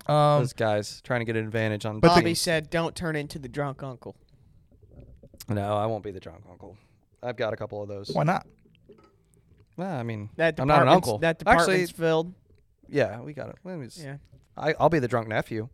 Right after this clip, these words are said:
Speaker 3: Nice.
Speaker 2: Yeah.
Speaker 1: But the thing is, with the, with all the, the food and the leftovers sitting around, you can drink more. 'Cause then you,
Speaker 2: Fair.
Speaker 1: then you go up and just get a roll.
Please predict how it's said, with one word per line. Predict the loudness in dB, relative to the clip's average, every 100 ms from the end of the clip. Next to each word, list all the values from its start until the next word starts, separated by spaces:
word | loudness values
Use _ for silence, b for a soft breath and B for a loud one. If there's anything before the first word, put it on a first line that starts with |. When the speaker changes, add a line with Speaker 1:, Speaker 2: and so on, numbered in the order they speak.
| -14
Speaker 3:
Nice. | -4 0 2 0 -4 -8
Speaker 2:
Yeah. | -2 2 4 2
Speaker 1:
But | 0
the |
thing | -2 -2
is, | -2 -2
with | -4 -4
the, | -6 -4
with | -6 -4
all | 2 2
the, | 2 -6 _ -10
the |
food | -10 -4 -2 -2
and | -2
the | -4
leftovers | 2 2 2 -4 -6
sitting | -8
around, | -2 0 0 0 -6 b b b b
you | -6 -2
can | -2
drink | 2 2 0
more. | -6 -14 -14 -18 _ _ _ _ _ _ _ _ _
'Cause | 0
then | 2 0
you, | -2
Speaker 2:
Fair. | -8
Speaker 1:
then | -4
you | -2
go | 2
up | 0
and | 0
just | 0
get | 2
a | 2
roll. | 2 4 4 2